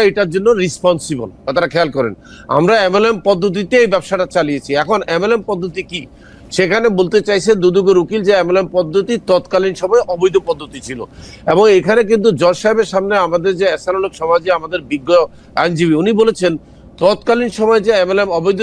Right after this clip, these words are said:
ছিল এই মর্মে আপনাদের কোনো নথিপত্র আছে কিনা, বলে নাই। তাহলে শুনেন এখন সাক্ষী কি বলতেছে, বাদী। উনি বলতেছে উনি এম-, উনি ম্যাথামেটিক্সে ঢা-, ইউনিভার্সিটি থেকে মাস্টার্স করেছেন, উনি ওনার জ্ঞান দিয়া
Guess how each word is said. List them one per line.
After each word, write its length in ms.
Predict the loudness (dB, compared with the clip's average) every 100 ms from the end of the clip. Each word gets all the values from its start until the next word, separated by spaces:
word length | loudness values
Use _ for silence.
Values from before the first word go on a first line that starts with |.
| -4
ছিল 120 | -2
এই 140 | 0 0
মর্মে 240 | 0 0 0
আপনাদের 340 | 0 -2 -2 -4
কোনো 140 | -4 -4 -4 -6 -4
নথিপত্র 400 | 0 0 0 2
আছে 120 | 0 -2
কিনা, 140 | -4 0
বলে 200 | 0 0 -2
নাই। 120 | -4 -10 -20 -12 -2
তাহলে 180 | 0 2
শুনেন 300 | 2 2 2
এখন 140 | -2 -4
সাক্ষী 400 | -4 -4 -4 -6 -4
কি 80 | -2
বলতেছে, 360 | -2 -2 0
বাদী। 320 | 2 0 -2 -6 -10 -14 0
উনি 160 | 2 4
বলতেছে 420 | 2 0 0 4
উনি 280 | 4 4 0 -2 -2
এম-, 460 | -2 -2 -2 -2 -2
উনি 120 | -2 0
ম্যাথামেটিক্সে 600 | -2 -2 -4 -4 -4 -2 0
ঢা-, 360 | 2 2 2 -4
ইউনিভার্সিটি 480 | -4 -2 -4 -4 -4
থেকে 200 | 0 2 2
মাস্টার্স 340 | -2 -2 -4 -2
করেছেন, 360 | -2 0 -2 -2 -12 -18 0 4
উনি 120 | 6 6
ওনার 180 | 4 2
জ্ঞান 220 | 2 0 2
দিয়া 120 | 0